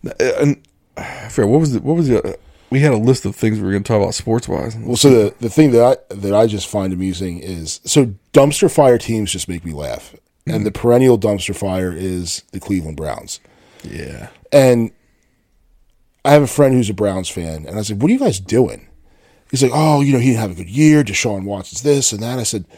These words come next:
Speaker 2: "That dude is a train wreck." <laughs> Like, he's got, what, twenty-four active lawsuits for, like, abusing mis-, for,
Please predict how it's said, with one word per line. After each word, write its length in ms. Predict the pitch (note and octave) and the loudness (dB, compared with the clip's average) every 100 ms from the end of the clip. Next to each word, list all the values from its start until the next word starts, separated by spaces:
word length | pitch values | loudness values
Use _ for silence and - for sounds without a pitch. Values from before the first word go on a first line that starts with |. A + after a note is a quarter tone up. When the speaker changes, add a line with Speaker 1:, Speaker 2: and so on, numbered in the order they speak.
| - _ _ _ _ _ | -20 _ _ _ _ _
Speaker 2:
"That 240 | D#3+ A#3+ - | 2 4 4
dude 220 | A3+ G3 | 4 6
is 140 | C#3+ | 4
a 80 | A2 | 2
train 380 | - - E3 D3 | -4 2 4 2
wreck." 340 | F2 - - _ - | -2 -10 -20 _ 0
<laughs> 60 | F#3 - - - - - - D#3 | 0 0 -18 -20 -20 -20 -2 2
Like, 100 | D#3+ | 4
he's 220 | G3+ E3+ | 4 4
got, 260 | F3+ - _ - | 2 0 _ -2
what, 200 | D#3 D3+ | 0 0
twenty-four 640 | - D3+ E3+ - C#3+ D3 | 2 4 4 2 4 4
active 400 | B2 B2+ - A2+ | 4 0 0 -2
lawsuits 520 | A2 A2 - D#3 E3 | 0 0 2 2 0
for, 200 | - B2+ | -2 0
like, 320 | A2 F#2+ E2 _ _ _ _ _ _ _ A2+ | 2 2 -2 _ _ _ _ _ _ _ -10
abusing 640 | G2 A#2 B2 A#2 C3 A#2+ | -10 -2 0 2 2 2
mis-, 300 | A2 - - | 0 -2 -4
for, 340 | - B2+ A2 | -4 2 2